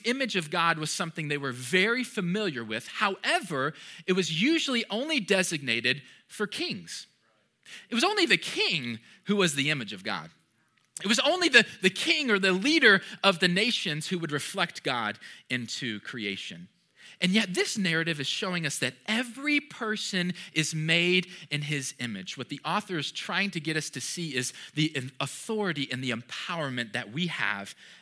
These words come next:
as people. We continue to read on verse twenty-seven. "So God created human beings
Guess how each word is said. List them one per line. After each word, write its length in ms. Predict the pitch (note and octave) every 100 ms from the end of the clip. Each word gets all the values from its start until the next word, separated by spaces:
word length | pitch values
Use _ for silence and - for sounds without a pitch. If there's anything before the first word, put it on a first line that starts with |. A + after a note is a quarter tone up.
| _
as 180 | G2 -
people. 420 | - F2 - E2 _ _ _ _ _ _ _ _ _ _ _ -
We 80 | A2+
continue 440 | A2+ - C#3 B2+
to 120 | -
read 200 | A#2+ A#2+
on 200 | A#2 A#2
verse 200 | A2+ A#2
twenty-seven. 640 | - C3+ A2 - A2+ G#2+
"So 160 | G#2+ B2+
God 360 | A#2+ F3 C#4 -
created 540 | - G#3+ A3 D4 C#4
human 300 | C#4 C4 B3
beings 440 | D3+ D3+ D#3+ -